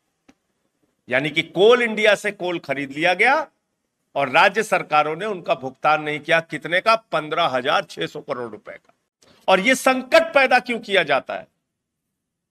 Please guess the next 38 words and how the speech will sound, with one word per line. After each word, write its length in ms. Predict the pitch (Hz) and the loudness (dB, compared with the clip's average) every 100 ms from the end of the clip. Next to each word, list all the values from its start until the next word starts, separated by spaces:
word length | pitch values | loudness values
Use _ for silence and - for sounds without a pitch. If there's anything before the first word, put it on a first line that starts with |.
| _ - | _ -2
इसके 360 | 214 214 - 311 | 0 2 4 4
पीछे 360 | 311 262 262 | 2 -2 0
की 140 | 247 233 | 0 2
राजनीति 520 | 180 170 175 180 202 | 4 4 0 -8 -8
को 120 | 196 | 0
आपको 260 | 165 170 156 | 0 0 -8
समझना 400 | 147 139 135 151 | -6 -6 -2 -2
बहुत 240 | 120 120 | -2 -6
जरूरी 360 | 104 98 98 95 | -6 -10 -14 -16
है, 100 | 82 _ _ _ _ _ _ _ _ _ _ _ _ _ _ - | -20 _ _ _ _ _ _ _ _ _ _ _ _ _ _ -2
इसके 300 | 214 208 294 | -2 2 2
पीछे 360 | 277 262 254 269 | 2 -2 0 0
के 120 | 254 | 2
भ्रष्टाचार 680 | 175 185 - 294 - 285 | 2 0 2 2 4 2
को 120 | 262 247 | 2 0
आपको 240 | 226 220 | 0 -4
समझना 420 | 175 175 156 151 | -8 -8 -6 -4
बहुत 220 | 131 123 | -4 -6
जरूरी 320 | 107 98 95 90 | -10 -14 -14 -20
है। 240 | - _ _ _ _ - | -20 _ _ _ _ -2
ये 140 | 160 | 0
संकट 500 | 202 220 220 220 311 | 2 2 2 2 2
पैदा 360 | - 254 220 208 | 4 4 6 4
किया 260 | 202 190 165 | 2 2 2
जाता 380 | 147 139 143 | 2 0 0
है, 140 | 147 226 | 0 0
ये 120 | 247 | -2
प्रायोजित 720 | - - 170 180 220 240 302 | -4 0 2 2 0 -2 -6
संकट 360 | - 226 220 214 - | -4 -4 -2 -4 -2
पैदा 240 | 175 165 | -2 0
किया 260 | 156 151 147 | -2 -2 -2
जाता 400 | 135 135 - 139 | 0 -2 0 0
है 140 | 185 | 0
प्राइवेट 800 | 247 _ 156 151 175 185 262 202 156 | -2 _ 0 2 2 2 0 0 -10
बिजली 320 | 165 175 196 | -10 -8 -10
की 180 | 196 269 | -8 -6
कंपनियों 600 | - 170 165 160 165 175 | -4 -4 -4 -6 -4 -2
को 240 | 269 302 | 6 6